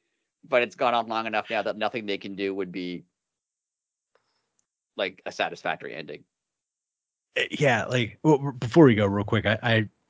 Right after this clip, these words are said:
Speaker 2: heard people, well, not heard, I, I was reading people complaining today. They think that this has gone on for too long, and, like, I wanted to respond, like, you do realize that, like,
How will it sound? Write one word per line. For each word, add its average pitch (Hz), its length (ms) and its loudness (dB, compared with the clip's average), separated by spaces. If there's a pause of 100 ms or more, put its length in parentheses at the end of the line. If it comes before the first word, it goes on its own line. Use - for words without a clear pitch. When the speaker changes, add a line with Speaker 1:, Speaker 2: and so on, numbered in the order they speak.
Speaker 2:
heard 104 340 2 (160)
people, 117 460 2
well, 107 100 0
not 98 140 0
heard, 95 220 2
I, 98 200 2
I 113 40 -2
was 104 140 2
reading 104 280 6
people 113 280 2
complaining 107 440 4
today. 101 320 4
They 98 160 4
think 123 340 4
that 101 160 2
this 110 380 0
has 110 160 2
gone 98 240 4
on 101 220 4
for 107 160 0
too 107 220 4
long, 104 460 2 (140)
and, 123 140 6
like, 123 220 6
I 135 80 4
wanted 135 280 6
to 123 60 4
respond, 101 580 2
like, 90 220 -2 (260)
you 151 100 4
do 220 160 6
realize 135 340 10
that, 110 100 0
like, 98 180 -2